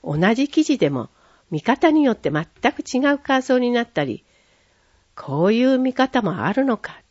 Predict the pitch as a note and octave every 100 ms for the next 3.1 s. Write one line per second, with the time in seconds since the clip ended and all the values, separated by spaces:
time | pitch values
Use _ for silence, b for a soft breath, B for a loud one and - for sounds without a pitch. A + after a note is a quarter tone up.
0 | - B2+ - b b b b b - C3+
1 | D#3 F#3 G3+ G3+ G3 G#3 F3+ D3 B2 -
2 | - - - F#4 D#4 G3 F#3 D3+ - -